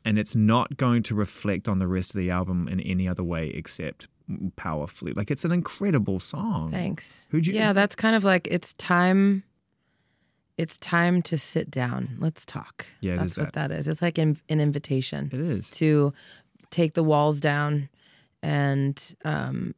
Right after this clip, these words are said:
Speaker 2: cut the bullshit and let's just talk about real stuff.
Speaker 1: So, okay, you're singing it. I wouldn't have,
Speaker 2: It came to
Speaker 1: I
Speaker 2: me
Speaker 1: would never have
Speaker 2: when my
Speaker 1: known.
Speaker 2: dad was sick.
Speaker 1: Hmm, that's what I'm looking for. Not
Speaker 2: And
Speaker 1: mm.
Speaker 2: I said, "This is my song. This has to be my song.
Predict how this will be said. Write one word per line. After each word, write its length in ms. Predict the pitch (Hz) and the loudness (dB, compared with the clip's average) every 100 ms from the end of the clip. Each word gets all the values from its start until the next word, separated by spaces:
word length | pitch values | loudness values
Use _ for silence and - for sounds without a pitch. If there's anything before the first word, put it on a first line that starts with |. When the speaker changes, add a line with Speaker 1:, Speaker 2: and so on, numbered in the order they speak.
| - | -10
Speaker 2:
cut 220 | - 165 | -4 -4
the 80 | 165 | -2
bullshit 240 | 151 147 - _ _ _ _ _ | -4 -4 -6 _ _ _ _ _
and 140 | 143 143 | -2 2
let's 200 | 143 135 | 0 -2
just 120 | 151 | -4
talk 180 | - 127 | -4 -4
about 220 | 135 123 | -2 -2
real 180 | 131 123 | 0 -2
stuff. 520 | - - 127 - - _ | -4 -8 -8 -12 -18 _
Speaker 1:
So, 180 | - 110 98 | -4 -2 0
okay, 260 | 123 - | -2 -2
you're 140 | 90 95 | 0 0
singing 440 | - - 104 92 | -2 0 0 0
it. 180 | 82 - _ _ _ _ _ _ _ _ - | -2 -10 _ _ _ _ _ _ _ _ 0
I 60 | |
wouldn't 300 | 117 143 143 | 4 6 6
have, 80 | 139 | 4
Speaker 2:
It 60 | - | 4
came 340 | 226 247 285 | 4 6 6
to 140 | 247 | 6
Speaker 1:
I 100 | 185 | 6
Speaker 2:
me 100 | 160 | 6
Speaker 1:
would 120 | 147 123 | 6 6
never 340 | 131 143 170 | 6 4 4
have 300 | 156 170 135 | 2 2 4
Speaker 2:
when 200 | 127 190 | 6 6
my 160 | 196 185 | 6 4
Speaker 1:
known. 80 | |
Speaker 2:
dad 280 | 180 175 180 | 4 2 4
was 140 | 175 156 | 2 2
sick. 420 | - 151 - - - - | 0 0 -2 -12 -20 -6
Speaker 1:
Hmm, 140 | 104 71 - _ | -4 -4 -6 _
that's 240 | 90 95 - | -6 -4 -4
what 80 | |
I'm 80 | 87 | -2
looking 220 | 90 - | -2 -4
for. 340 | 76 - 67 - - | -8 -6 -6 -6 -4
Not 100 | - | 0
Speaker 2:
And 460 | 165 165 160 160 160 | 2 4 4 4 2
Speaker 1:
mm. 100 | 165 | 0
Speaker 2:
I 180 | 160 156 | 0 0
said, 320 | 151 175 156 156 | 0 2 2 2
"This 160 | 147 | -2
is 120 | 151 | 0
my 120 | 147 139 | 0 0
song. 360 | - 165 156 151 | 0 -2 -2 -2
This 160 | 151 | -4
has 200 | - 139 | -4 -6
to 80 | - | -4
be 80 | 160 | -4
my 140 | 92 131 | -2 -4
song. 380 | - 160 156 | -4 -4 -6